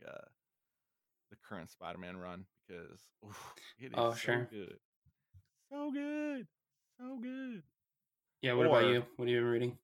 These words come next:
Speaker 1: Uh,
Speaker 2: Oh,
Speaker 1: so
Speaker 2: sorry.
Speaker 1: let
Speaker 2: You had more to
Speaker 1: us
Speaker 2: say.
Speaker 1: Uh, I didn't really. Um,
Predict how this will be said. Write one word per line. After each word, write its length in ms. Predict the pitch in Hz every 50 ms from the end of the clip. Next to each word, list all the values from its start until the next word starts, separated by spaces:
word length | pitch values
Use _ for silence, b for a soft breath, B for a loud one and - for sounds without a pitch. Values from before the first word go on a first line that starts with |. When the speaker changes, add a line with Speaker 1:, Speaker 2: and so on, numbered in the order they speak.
| _ _ _ _ _ _ _ _ _ _ -
Speaker 1:
Uh, 300 | 127 131 135 131 131 127
Speaker 2:
Oh, 120 | 123 120 113
Speaker 1:
so 140 | - 143 131
Speaker 2:
sorry. 160 | 127 113 110
Speaker 1:
let 260 | 147 160 160 156 143 127
Speaker 2:
You 60 | 127
had 120 | - 120
more 140 | 120 120 117
to 80 | 113 117
Speaker 1:
us 60 | 113
Speaker 2:
say. 200 | - 107 104 - - _ _ _ _ _ _ _ _ _ _ _ _ _ _ _ -
Speaker 1:
Uh, 240 | 127 135 143 139 - -
I 60 | 147
didn't 280 | 147 - 202 196 123 90
really. 320 | 85 82 85 85 87 90 _ _ _ -
Um, 440 | 107 101 98 92 90 85 82 90 95